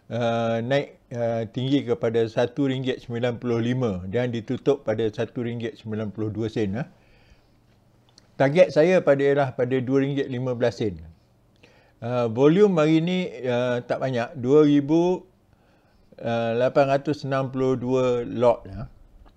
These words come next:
Tapi dia, dia, benda ni dia memang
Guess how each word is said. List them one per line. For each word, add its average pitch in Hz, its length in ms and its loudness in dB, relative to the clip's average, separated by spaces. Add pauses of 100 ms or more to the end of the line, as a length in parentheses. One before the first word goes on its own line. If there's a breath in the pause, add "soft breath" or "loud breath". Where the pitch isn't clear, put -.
(460 soft breath)
Tapi 131 440 -4 (160)
dia, 113 560 -4
dia, 117 240 -2 (400)
benda 113 280 -6
ni 120 200 -8 (320)
dia 110 320 -6
memang 107 320 -6